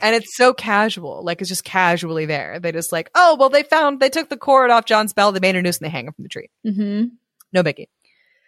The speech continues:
Speaker 1: And then they leave. But wonder of wonders, the cord lengthened itself and lengthened itself until there was John standing on the ground, and the old gray horse who was waiting outside the gate called out, "Quick, John, cut the cord."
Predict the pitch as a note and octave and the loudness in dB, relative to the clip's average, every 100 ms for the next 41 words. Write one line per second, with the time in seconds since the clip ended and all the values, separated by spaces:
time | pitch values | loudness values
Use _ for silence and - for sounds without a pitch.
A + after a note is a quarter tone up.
0 | _ _ _ _ _ _ _ _ - F3+ | _ _ _ _ _ _ _ _ 0 0
1 | F3 F3 E3+ F3 G3 B3+ D#3+ D3+ - F#3+ | 2 0 2 2 2 0 -2 -6 -2 -2
2 | G3 C#4+ E4 E4 C4+ A3 G#3+ F#3+ G3 G3+ | 2 0 2 2 2 2 2 2 0 -2
3 | - B3 A#3+ G3+ G3+ A#3 C#4 C4 A3+ - | 0 4 4 2 0 0 0 -2 -2 2
4 | B3 B3+ - E3+ D#3+ A3+ A#3 A3+ G#3 F#3+ | 2 2 -2 -6 0 0 2 -2 -2 -2
5 | G#3+ G3+ G3+ F3+ F3 F#3+ E3 D#3+ A#3+ C#4 | 0 0 0 -4 -4 0 0 2 2 2
6 | A#3 G3+ E3+ D#3 D3+ G3+ G#3+ A3 G#3+ F#3 | 0 2 4 2 0 0 2 0 0 0
7 | E3+ D#3 D3+ - - _ F#3 F#3+ F#3 G#3 | 0 0 -4 -10 -20 _ -4 -2 2 4
8 | B3+ C4 C4+ C4 B3+ C#4+ E3+ F3 G3 E3+ | 4 4 2 2 4 4 4 0 -4 -4
9 | E3+ G3 A3+ A3 F3+ F#3 E3+ D#3+ A#3+ A3 | 0 2 2 2 0 2 0 0 0 0
10 | E3 - - F3 E3+ D#3+ D3+ - _ _ | 0 -4 0 2 2 0 -2 -6 _ _
11 | _ G#4+ - - A3 F3 E3+ D4+ D4 - | _ 0 2 2 2 2 0 -2 -2 0
12 | D4+ B3+ D#3 | 4 4 2